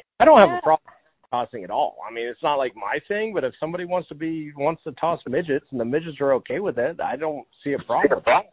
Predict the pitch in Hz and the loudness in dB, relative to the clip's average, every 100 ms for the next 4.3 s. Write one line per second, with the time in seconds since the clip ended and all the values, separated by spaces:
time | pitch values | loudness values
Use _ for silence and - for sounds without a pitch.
0 | - - - 320 285 254 247 254 220 254 | -16 -16 -6 2 4 4 -2 -4 0 2
1 | 233 190 240 240 - 180 240 240 165 165 | 4 2 2 2 2 0 2 0 0 0
2 | 165 170 - 175 170 160 135 151 233 175 | 0 -2 8 8 8 2 -8 -4 -4 -4
3 | 147 170 175 185 165 139 127 - 254 220 | -2 -2 -2 -8 -8 -10 -12 -6 -6 -6
4 | 143 117 104 | -10 -12 -12